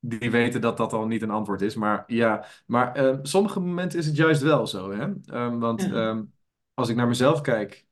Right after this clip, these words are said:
Speaker 1: ehm, als mensen op mij afkomen met, ehm, oprechte feedback, en feedback betekent natuurlijk terugvoeden, hè. Ik geef wat terug
Speaker 2: Ja.
Speaker 1: en ik zie het als kritiek en ik ze-, denk van, "Ja, eh, ja, maar dit is gewoon wie ik ben, eh, take it or leave it."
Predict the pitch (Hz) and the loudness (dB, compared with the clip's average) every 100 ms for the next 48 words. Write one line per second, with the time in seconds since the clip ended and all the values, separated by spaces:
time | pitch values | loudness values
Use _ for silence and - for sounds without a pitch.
0 | _ _ _ _ - 113 110 107 104 - | _ _ _ _ -8 -6 -4 -6 -10 -16
1 | - - _ _ _ _ - 135 147 - | -20 -20 _ _ _ _ 2 6 6 4
2 | 127 127 123 123 127 - 147 143 135 117 | 2 0 2 0 -2 0 -2 0 0 2
3 | 110 107 117 110 - _ _ _ 113 107 | 0 -2 -4 -6 -16 _ _ _ -6 -6
4 | 101 120 113 135 143 - 135 143 123 90 | -4 -2 0 0 -2 0 2 2 2 -4
5 | 90 95 - 120 107 101 101 101 101 98 | -6 -10 -6 -6 -6 -6 -4 -2 -2 -2
6 | 101 - 131 143 143 - 107 95 113 123 | -4 -2 0 2 0 -2 0 0 -2 -6
7 | - 127 151 151 107 - 120 98 98 110 | -4 2 2 2 -6 -6 -4 -4 -4 -4
8 | 104 - 120 113 107 - 113 104 127 117 | -4 0 0 0 -4 -6 -4 0 2 2
9 | - 104 104 - 107 104 101 101 98 85 | 0 0 0 0 -2 0 0 2 2 2
10 | - 104 98 104 98 - 117 113 - 127 | 2 2 2 2 0 0 -2 -2 0 0
11 | 123 117 120 113 113 113 110 104 120 110 | 0 0 -2 -4 -8 -6 -4 -2 0 0
12 | 110 113 117 101 104 - _ | 0 2 2 2 0 -6 _